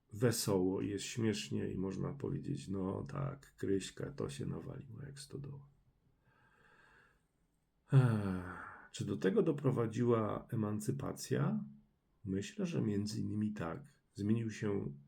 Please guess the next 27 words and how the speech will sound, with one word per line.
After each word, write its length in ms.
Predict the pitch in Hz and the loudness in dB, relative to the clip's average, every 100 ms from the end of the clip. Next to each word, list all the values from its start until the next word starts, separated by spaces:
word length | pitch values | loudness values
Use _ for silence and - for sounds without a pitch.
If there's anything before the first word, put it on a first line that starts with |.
| _ _ _ _ - | _ _ _ _ -12
styl 400 | - - 120 98 | -6 2 4 4
bycia. 520 | 90 82 - - - _ _ _ - | 2 2 -4 -12 -16 _ _ _ -4
Kiedyś 360 | 123 117 104 | 0 0 0
panie 340 | - 107 104 92 | 0 4 4 4
wypijały 540 | 92 - 101 92 95 | 2 -2 2 4 4
od 120 | 90 | 2
czasu 380 | - 95 - 98 | -2 -2 0 -4
do 160 | 87 95 | -4 -6
czasu 640 | - 78 85 - 143 156 143 | -6 -6 -6 2 4 4 2
kieliszek 540 | 95 92 - - 90 | 2 2 2 -2 -4
naleweczki, 1000 | 87 82 85 87 - - - 123 139 139 - - - - - - | -4 -4 -6 -6 -8 -12 -4 4 6 4 -4 -14 -20 -20 -20 -8
e, 320 | 98 90 87 | -6 -4 -6
tak, 500 | - 95 139 139 - - | -6 0 0 0 -6 -4
e, 480 | 95 92 90 92 | -2 0 -2 -4
u 160 | - 101 | -2 -2
babci, 480 | 92 92 - - 95 | 0 -2 -6 -6 -4
u 120 | 90 | -4
cioci, 640 | - 90 - - 135 185 - - - - - - | -4 -4 -4 0 2 2 -2 -14 -20 -20 -18 -6
e, 40 | 92 87 87 | -4 -4 -4
albo 260 | 92 95 | -2 -2
piło 280 | 92 101 95 | -2 0 0
się 160 | - 76 | 0 -4
bardzo 380 | 87 90 110 | -2 -2 -2
okazjonalnie 1000 | 131 135 135 131 110 92 95 98 110 131 135 - - | -2 0 0 2 2 0 0 0 0 -2 -4 -8 -12
w 360 | 92 92 98 - - _ - | -8 0 0 0 -10 _ -6
dużym, 760 | 107 98 117 135 135 120 113 110 | -4 2 4 6 4 0 -2 0
dobrym 680 | 98 101 98 98 98 139 | 0 0 0 0 0 -2